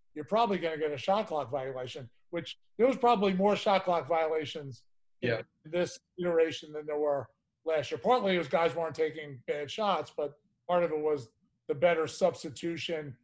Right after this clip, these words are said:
Speaker 1: riding, and the overcarrying from the defenseman and the D middies. But I think a lot of the packing in from the defenseman wasn't a strategy from the defense. It was more of a function of, and again, you,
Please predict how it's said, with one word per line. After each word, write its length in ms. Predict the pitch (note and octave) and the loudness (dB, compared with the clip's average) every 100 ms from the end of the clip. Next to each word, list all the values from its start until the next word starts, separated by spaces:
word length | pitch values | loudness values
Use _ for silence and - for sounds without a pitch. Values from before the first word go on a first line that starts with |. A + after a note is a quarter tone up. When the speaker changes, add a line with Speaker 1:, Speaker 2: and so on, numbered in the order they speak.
| _ - | _ -4
Speaker 1:
riding, 600 | D3+ D#3+ D#3+ D#3 D#3 D#3 E3 | 2 4 4 2 -2 -6 -10
and 140 | D3 | -10
the 80 | D3 | -6
overcarrying 720 | D3 D#3+ D3+ C#3 D3+ D3+ D3 C3+ | 0 0 0 -2 -2 -2 -4 -8
from 180 | D3 | -12
the 140 | C3+ B2+ | -14 -12
defenseman 340 | D3+ C#3+ - | -12 -10 -12
and 80 | C#3+ | -14
the 80 | C3 | -14
D 160 | B2+ C#3+ | -14 -8
middies. 260 | F3 D3 A#2 _ _ _ - | -6 -6 -12 _ _ _ 2
But 240 | F3 D3+ - - | 4 2 -4 -4
I 60 | F3+ | 0
think 240 | C#4+ B3+ | 2 2
a 40 | |
lot 280 | F#3 G3 A#3+ | 4 4 4
of 200 | A3 D#3+ - _ _ | 4 0 -8 _ _
the 80 | - | -8
packing 540 | - - G3 G3 F#3+ F3+ | -4 0 2 0 -4 -2
in 180 | G3+ | -2
from 180 | F#3 E3+ | -4 -10
the 80 | D#3+ | -10
defenseman 680 | D3+ C#3+ B3 A#3+ - E3+ C#3+ _ _ - | -10 -8 -6 -6 -4 -6 -6 _ _ 4
wasn't 300 | A#3+ A3+ F#3 | 4 4 0
a 60 | |
strategy 540 | - G3 F#3+ F#3+ E3 D#3 | 2 4 6 6 4 -8
from 160 | D3+ | -8
the 80 | D3 | -10
defense. 520 | C#3 G#3 F3 D#3+ C#3+ | -4 -4 -4 -6 -6
It 40 | D#3 | -8
was 140 | C3+ | -6
more 200 | F3 F#3 | 2 2
of 100 | F3 | 2
a 40 | C#3+ | -2
function 460 | - D#3+ - D#3+ | -6 -8 -8 -6
of, 180 | D3 C#3+ _ _ _ - | -6 -6 _ _ _ -6
and 120 | E3+ | -4
again, 300 | F3 A3 C#3+ | 0 0 0
you, 260 | D#3 G3+ | -2 -4